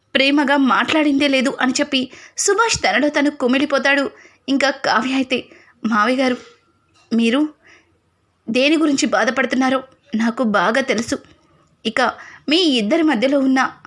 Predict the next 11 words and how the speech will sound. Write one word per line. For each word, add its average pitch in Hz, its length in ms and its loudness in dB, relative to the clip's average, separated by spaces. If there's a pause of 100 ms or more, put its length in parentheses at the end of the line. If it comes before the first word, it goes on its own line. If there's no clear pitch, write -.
(220)
ఆ 277 140 2
విభేదాలన్నీ 254 640 0
పోతాయి, 254 460 -2 (500)
అత్తయ్య 269 280 -2
గారు 262 180 0
మిమ్మల్ని 247 480 0 (400)
అర్థం 277 420 0
చేసుకుంటారు, 269 560 0 (380)
ఇదిగోండి 254 460 0 (420)
ఈ 233 240 -2
చీరని 254 380 0